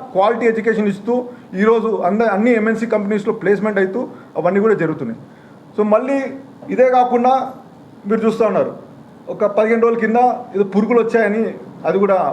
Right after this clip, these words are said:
బాగా ప్రెస్లో వైరల్ అయినది చూసాం. So నే-, అంటే పది స-, పది సంవత్సరాల నుంచి లేనిది హాస్టల్స్ రన్ చేస్తున్నాము, ఇప్పుడు ఈ స-, ఈ స-, ఈ నెల రోజులనే ఎందుకు వచ్చింది అని మీరు, మీరు కూడా ఆలోచించాలని నేను కోరుకుంటున్నాను. ఇంకోటి ఏంటంటే ఆ రోజు మేము వండింది ఏదో వంకాయ కర్రీ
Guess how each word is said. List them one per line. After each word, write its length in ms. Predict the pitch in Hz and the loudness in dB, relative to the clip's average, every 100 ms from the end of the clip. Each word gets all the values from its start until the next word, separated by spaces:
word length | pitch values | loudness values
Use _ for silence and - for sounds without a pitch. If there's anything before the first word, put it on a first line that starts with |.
| - | 0
బాగా 180 | 180 190 170 165 | 2 2 0 0
ప్రెస్లో 280 | 170 202 180 151 151 | -2 2 2 2 2
వైరల్ 260 | 170 196 196 | 2 2 0
అయినది 220 | 180 156 | 0 -2
చూసాం. 240 | 147 135 110 - - - - - - - | -4 -6 -10 -12 -20 -20 -20 -20 -20 -2
So 60 | 233 247 | 0 2
నే-, 160 | 233 233 - 185 | 0 -2 -4 -2
అంటే 140 | 202 - - | 0 0 0
పది 180 | 190 247 | 0 -2
స-, 160 | 214 220 156 | -2 -2 0
పది 140 | 196 240 | 0 0
సంవత్సరాల 420 | 240 247 233 240 240 | 0 0 2 2 2
నుంచి 160 | 233 233 196 | 0 0 2
లేనిది 300 | 202 202 190 175 | 2 2 2 2
హాస్టల్స్ 340 | 190 220 185 | 2 0 0
రన్ 120 | 185 185 | 0 2
చేస్తున్నాము, 380 | 180 165 151 170 180 | 0 -2 -8 -8 -12
ఇప్పుడు 220 | - 226 208 | -6 -4 -4
ఈ 80 | 208 - | -4 -6
స-, 100 | 196 196 | -6 -4
ఈ 20 | 196 | -4
స-, 100 | 185 190 | -4 -4
ఈ 20 | 196 180 | -2 0
నెల 180 | 185 202 | 2 2
రోజులనే 260 | 190 196 202 175 | 2 2 0 -2
ఎందుకు 160 | 170 135 | -4 -6
వచ్చింది 300 | 160 139 - - - - - 165 | -8 -8 -10 -16 -20 -20 -10 -2
అని 120 | 202 196 | 0 4
మీరు, 160 | 190 185 190 | 4 4 2
మీరు 120 | 214 | 2
కూడా 100 | 208 175 | 2 2
ఆలోచించాలని 480 | 196 185 190 180 180 | 0 0 0 0 -2
నేను 120 | 147 | -4
కోరుకుంటున్నాను. 480 | 147 - 123 131 101 - - - - - 180 | -4 -6 -8 -10 -12 -14 -20 -20 -20 -8 -2
ఇంకోటి 240 | 220 254 262 | 2 4 4
ఏంటంటే 340 | 247 240 226 254 - - - - 175 | 2 2 2 2 0 -10 -20 -6 0
ఆ 20 | 214 | 4
రోజు 180 | 233 233 226 | 4 2 2
మేము 160 | 220 208 190 196 | 0 -2 -2 0
వండింది 300 | 202 226 226 | 2 2 2
ఏదో 100 | 202 190 | 2 2
వంకాయ 300 | 185 214 208 | 0 0 0
కర్రీ 120 | 196 | 2